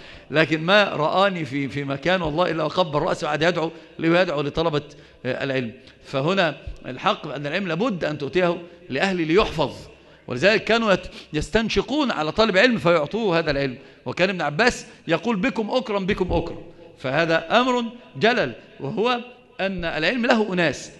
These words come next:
وإذا أردت أن تعطي العلم لا تعطيه إلا، إلا لأهله. ولذلك كانوا، كانوا يختبرون الطالب هل هو أهل ليأخذ هذا العلم أم لا.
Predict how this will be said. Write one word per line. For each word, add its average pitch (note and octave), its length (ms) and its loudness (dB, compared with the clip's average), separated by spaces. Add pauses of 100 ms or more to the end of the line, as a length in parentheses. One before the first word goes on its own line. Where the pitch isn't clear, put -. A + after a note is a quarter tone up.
(140)
وإذا D3 320 0
أردت A#3 220 0
أن E3+ 120 -2
تعطي A#3 220 -4
العلم A#3 220 -2
لا A3 100 0
تعطيه F3+ 480 0
إلا، F3 400 0 (460)
إلا E3+ 280 0
لأهله. C3 460 -4
ولذلك F#3 320 -2
كانوا، A3 340 0 (220)
كانوا F#3+ 260 0
يختبرون F#3+ 720 2
الطالب B3+ 580 2 (300)
هل D#3+ 160 6
هو A3+ 160 12
أهل A#3+ 220 8
ليأخذ G3+ 280 4
هذا G#3 100 4
العلم G#3 220 4
أم F3+ 100 -2
لا. E3+ 180 2